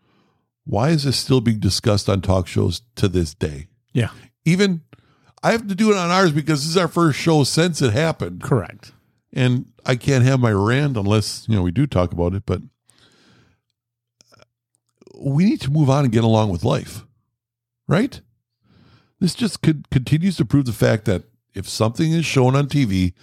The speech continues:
Speaker 1: it becomes much bigger than it really is.
Speaker 2: Mm-hmm.
Speaker 1: Not saying that heart attack's not big, but they happen every day.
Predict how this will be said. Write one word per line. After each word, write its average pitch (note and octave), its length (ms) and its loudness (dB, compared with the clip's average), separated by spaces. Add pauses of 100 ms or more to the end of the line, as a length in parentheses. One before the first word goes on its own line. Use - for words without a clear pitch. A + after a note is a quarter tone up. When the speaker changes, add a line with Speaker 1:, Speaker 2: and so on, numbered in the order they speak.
(260)
Speaker 1:
it - 120 -2
becomes G#2 380 0
much G#2 260 0
bigger G2+ 240 2
than F#2+ 160 0
it F2+ 60 -2
really E2+ 280 -2
is. - 300 -12 (280)
Speaker 2:
Mm-hmm. B2 140 0
Speaker 1:
Not A#2 200 2
saying F#3+ 160 0
that E3+ 100 0
heart A#2 280 0
attack's A2+ 220 0
not F#2+ 200 -4
big, D2+ 260 -10 (460)
but - 120 -6
they E2 100 -2
happen G2+ 300 0
every G2 180 0
day. E2 220 -6